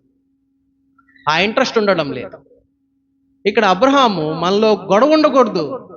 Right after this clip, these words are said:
ఆ గొడవ జోలే వద్దు, వాళ్ళిద్దరు గొడవ పడితే పడ్డారు, మనం బంధువులం, మనం వద్దు" అని అంటున్నాడు. క్రైస్తవులు మనకి మనం అన్వయించుకుందాం. మనం ఎక్కడున్నాం,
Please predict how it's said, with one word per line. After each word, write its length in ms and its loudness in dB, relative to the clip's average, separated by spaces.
ఆ 40 -2
గొడవ 360 0
జోలే 320 4
వద్దు, 600 0
వాళ్ళిద్దరు 400 -4
గొడవ 280 0
పడితే 260 0
పడ్డారు, 380 -4
మనం 340 -2
బంధువులం, 480 2
మనం 240 0
వద్దు" 500 -2
అని 120 -6
అంటున్నాడు. 480 -16
క్రైస్తవులు 540 0
మనకి 400 -2
మనం 360 -4
అన్వయించుకుందాం. 800 -4
మనం 200 -4
ఎక్కడున్నాం, 680 -4